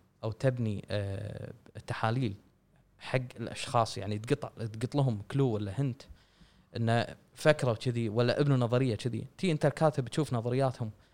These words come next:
وتروح تحاول إن أنت، آه، على بنا تسوي تويست تجيب شيء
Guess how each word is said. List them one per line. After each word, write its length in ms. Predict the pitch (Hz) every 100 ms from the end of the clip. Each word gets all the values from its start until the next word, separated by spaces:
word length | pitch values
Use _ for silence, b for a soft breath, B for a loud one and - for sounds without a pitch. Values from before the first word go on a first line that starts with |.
| b b _
وتروح 640 | - - 139 165 - - - _ -
تحاول 600 | - - 147 151 120 104 - -
إن 160 | 120 117
أنت، 540 | - 143 143 120 98 - _ 113
آه، 200 | 110 -
على 140 | 117
بنا 240 | 120 156 131
تسوي 360 | - 139 127
تويست 480 | - 143 143 - - b b b b _ 113
تجيب 260 | - 160 135
شيء 460 | - 151 151 113